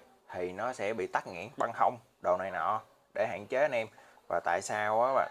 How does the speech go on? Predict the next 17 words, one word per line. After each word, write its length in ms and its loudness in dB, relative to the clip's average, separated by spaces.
cái 100 -8
hot 120 0
Switch 280 -2
là 100 -2
mình 120 -2
không 220 -4
xe 200 -2
free 180 6
các 80 -6
bạn? 140 6
Đó, 420 0
thì 280 -4
nếu 200 -4
mà 60 -2
mình 160 -4
xe 260 -8
free 220 4